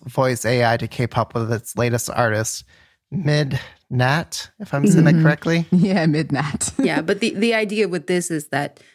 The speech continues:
Speaker 3: being able to create lang-, uh, songs in multiple languages using this technology, not necessarily, like, encouraging people to use the technology to make more songs with this artist.
Speaker 2: I don't trust them with this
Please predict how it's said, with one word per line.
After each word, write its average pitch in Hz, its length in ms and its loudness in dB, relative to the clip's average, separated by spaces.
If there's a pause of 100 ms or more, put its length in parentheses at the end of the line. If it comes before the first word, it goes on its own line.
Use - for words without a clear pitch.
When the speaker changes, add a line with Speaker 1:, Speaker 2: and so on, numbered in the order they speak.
(120)
Speaker 3:
being 180 220 2
able 160 220 2
to - 120 -6
create 147 760 0
lang-, 156 320 0 (120)
uh, 113 240 0 (600)
songs 220 460 -2
in 185 160 0
multiple 185 420 0
languages 160 560 0
using 165 520 2
this 156 120 0
technology, 156 500 0
not 156 180 2
necessarily, 156 760 0 (500)
like, 156 180 0
encouraging 160 480 0
people 156 260 0
to 160 120 0
use 151 240 2
the 151 80 0
technology 143 600 0
to 143 80 0
make 143 200 0
more 147 120 0
songs 143 440 0
with 135 200 -2
this 131 260 -2 (480)
artist. - 540 -2 (300)
Speaker 2:
I 233 100 2
don't 214 180 0
trust - 280 -4
them 131 180 -2
with 117 140 -8
this - 340 -8